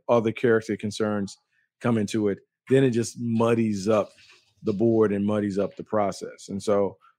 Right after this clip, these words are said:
hopefully, um, to, to date, we haven't had many of those things that have come up, little things, but nothing, like, super major. Um, and so hopefully, hopefully we can avert some of the,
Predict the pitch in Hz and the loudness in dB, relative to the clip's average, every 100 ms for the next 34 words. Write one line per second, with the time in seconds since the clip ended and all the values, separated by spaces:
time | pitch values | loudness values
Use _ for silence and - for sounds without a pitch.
0 | - 147 170 123 117 104 95 98 _ - | 0 4 4 2 0 0 -2 -8 _ -8
1 | 104 98 87 87 _ _ _ _ _ _ | -4 -4 -6 -10 _ _ _ _ _ _
2 | _ 117 95 _ - 101 113 117 98 _ | _ -6 -6 _ -12 -4 2 2 2 _
3 | _ _ - 107 113 110 113 104 101 107 | _ _ -2 2 4 2 2 0 0 0
4 | 113 113 110 101 110 104 - 110 107 98 | 0 2 0 0 0 0 -4 -2 -2 -2
5 | 107 101 117 113 104 104 120 131 135 147 | -2 -2 -2 -2 -2 0 4 4 4 0
6 | 147 143 101 107 110 110 104 101 _ _ | -2 -4 -2 0 0 0 -4 -4 _ _
7 | _ - 95 - 110 107 104 113 123 135 | _ -6 -4 -2 -2 0 2 2 2 -2
8 | 151 - - - 104 104 98 101 143 123 | -6 -16 -18 -12 -2 0 0 0 0 0
9 | 123 117 120 123 120 107 107 107 107 101 | -2 -6 0 2 2 0 0 0 2 2
10 | 110 104 98 101 | 0 -2 -2 -6